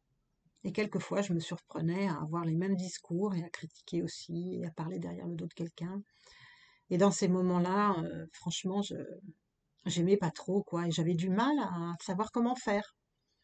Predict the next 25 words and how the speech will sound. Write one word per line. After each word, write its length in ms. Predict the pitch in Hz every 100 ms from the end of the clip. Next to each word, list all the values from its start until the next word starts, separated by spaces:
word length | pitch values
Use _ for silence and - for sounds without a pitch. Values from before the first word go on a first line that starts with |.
| _ _ _ _
Je 140 | - 190
ne 80 | 180
savais 260 | 208 202
pas 240 | 208 262 277 - _ _ _
quelle 220 | - 294
attitude 380 | 240 202 180 214
adopter 440 | 180 175 - 214
par 160 | 226 185
rapport 300 | 160 - 170
à 80 | 165
ça. 260 | - 202 277 269
Je 100 | 185
me 80 |
disais, 280 | 165 170 185
si 260 | 196 - 208
je 80 | 185
participe 560 | 180 180 180 - 180
pas 100 | 208
à 40 | 208
la 80 |
conversation 500 | 180 180 180 180 -
avec 120 | 214 170
mes 100 | 170
collègues, 420 | 175 175 208 269
ben, 340 | 170 165 160